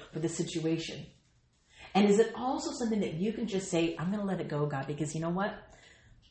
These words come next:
I-, even if it doesn't happen the way I think it should happen in my imagination," like getting some guy getting eaten by worms and some guy not getting beheaded, like James, I would have not imagined that. I wouldn't say,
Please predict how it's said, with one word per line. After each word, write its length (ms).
I-, 180
even 200
if 80
it 80
doesn't 240
happen 240
the 80
way 220
I 100
think 220
it 100
should 200
happen 220
in 120
my 180
imagination," 920
like 240
getting 280
some 180
guy 140
getting 280
eaten 200
by 120
worms 540
and 260
some 180
guy 120
not 260
getting 220
beheaded, 440
like 160
James, 480
I 180
would 120
have 200
not 200
imagined 540
that. 180
I 40
wouldn't 220
say, 160